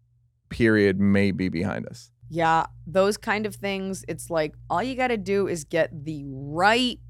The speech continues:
Speaker 2: Twitter bot person
Speaker 1: Yeah.
Speaker 2: to hold that torch and just get the right amount of movement on the right day.
Speaker 1: Yep.
Speaker 2: One, on one day that would take down someone's career, and the next day it wouldn't. And that's what's so scary.
Speaker 1: Yeah.
Speaker 2: And then all of a sudden, anyone that sponsors you or wants to do it, they just, "No, we, we don't want."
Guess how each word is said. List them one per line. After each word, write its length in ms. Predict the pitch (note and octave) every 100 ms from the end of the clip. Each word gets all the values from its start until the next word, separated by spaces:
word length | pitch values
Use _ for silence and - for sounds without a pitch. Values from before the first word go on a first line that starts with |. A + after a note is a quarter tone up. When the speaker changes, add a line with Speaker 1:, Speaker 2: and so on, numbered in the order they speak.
| - - -
Speaker 2:
Twitter 580 | - - G#3 A3+ A3 A3
bot 600 | F#3+ C#3+ F#3 F#3 F#3 -
person 680 | - F3+ F3+ - F3+ F3 F3 -
Speaker 1:
Yeah. 220 | F3 A3+ D3+
Speaker 2:
to 340 | - C#3 D3 -
hold 260 | - G3+ G3+
that 220 | G3+ -
torch 380 | - F#3+ F#3+ F3
and 100 | D#3+
just 140 | F3
get 160 | F3 -
the 80 | B2
right 340 | C#3 G3 A#3
amount 240 | A#3 A3+
of 60 | A3+
movement 320 | G3+ F#3+ G3
on 100 | E3+
the 80 | C#3
right 380 | C#3 E3 G3 F3+
day. 340 | F#3 D#3+ D#3+
Speaker 1:
Yep. 220 | E3 A3 - -
Speaker 2:
One, 280 | G#3 C#4+ A3
on 180 | G#3
one 180 | A3 C#4+
day 140 | B3+ G#3+
that 140 | F3+
would 100 | G3
take 180 | G3 F3+
down 140 | F3
someone's 240 | E3+ E3 E3
career, 180 | F3+
and 100 | E3+ F3+
the 40 |
next 220 | F3 -
day 120 | F3+
it 100 | E3
wouldn't. 360 | D3+ C#3 A2+ - - - _
And 140 | F#3+ G3+
that's 220 | G3 G3
what's 160 | -
so 100 | -
scary. 540 | D3+ - C#3 C3+ - - -
Speaker 1:
Yeah. 240 | C#3 - -
Speaker 2:
And 160 | F#3 F3+
then 80 | F3
all 80 |
of 60 | E3+
a 60 | F#3+
sudden, 240 | F#3 E3
anyone 400 | F3+ F3+ F3 F#3
that 100 | F3+
sponsors 480 | - C4 B3 G#3+ E3+
you 140 | E3+
or 120 | C3+
wants 200 | E3 E3
to 60 | F#3+
do 80 | G#3+
it, 120 | F3
they 140 | F3
just, 280 | D#3+ D#3+ A#2
"No, 360 | C#3 F#3 F3+ F3+
we, 180 | F3 F3+
we 160 | F3+
don't 160 | F3 D#3
want." 220 | D#3+ -